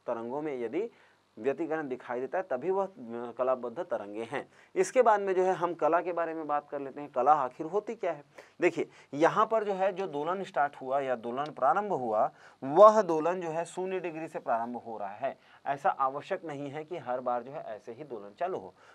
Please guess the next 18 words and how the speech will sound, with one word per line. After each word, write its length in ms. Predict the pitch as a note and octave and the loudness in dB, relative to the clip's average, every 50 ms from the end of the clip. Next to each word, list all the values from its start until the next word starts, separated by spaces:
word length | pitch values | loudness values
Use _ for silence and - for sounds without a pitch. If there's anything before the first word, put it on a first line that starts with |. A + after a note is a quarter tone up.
| _ - | _ -4
तो 120 | F3 F#3 | -2 -2
हो 200 | D#3+ C3 F3 G#3 | 0 2 2 2
सकता 280 | G#3+ A3 G#3 - - F3 | 2 0 -2 0 0 0
है 140 | E3+ F3 F3+ | 0 0 -4
कि 120 | F#3 F3+ | -6 -2
जब 180 | D#3 D#3+ D#3 - | -2 -2 -2 -2
पहली 280 | C3+ B2 B2+ D3 F3+ | -4 -4 -2 -4 -8
किरण 340 | F#3+ - - F3 E3+ E3 D#3+ | -10 -6 -8 -6 -6 -6 -6
जो 100 | D3+ C#3+ | -8 -8
है 500 | B2+ B2+ C3 C3+ E3 F#3+ F#3 - - _ _ _ _ - | -6 -4 -2 -2 -2 -4 -6 -12 -20 _ _ _ _ -14
वो 280 | A#2+ C3+ D3+ F3 F#3 F3 | -10 -6 -4 -4 -4 -4
यहाँ 560 | D3+ B2+ A#2 B2 C3 B2+ B2 D3 E3+ F#3 D#3 | -4 -6 -6 -2 -2 -2 0 2 0 0 0
इस 180 | - E3 D3 | -2 -8 -12
प्रकार 300 | - - E3+ - F3+ F3+ | -8 -8 -2 2 2 2
से 120 | F3+ - E3 | 2 0 -8
चल 220 | D#3 - C3 B2 | -6 -4 -6 -4
रही 220 | A#2 A#2 A2+ A2+ A2+ | -4 -6 -8 -6 -4
है, 200 | C3+ F3+ F#3+ | -4 -4 -4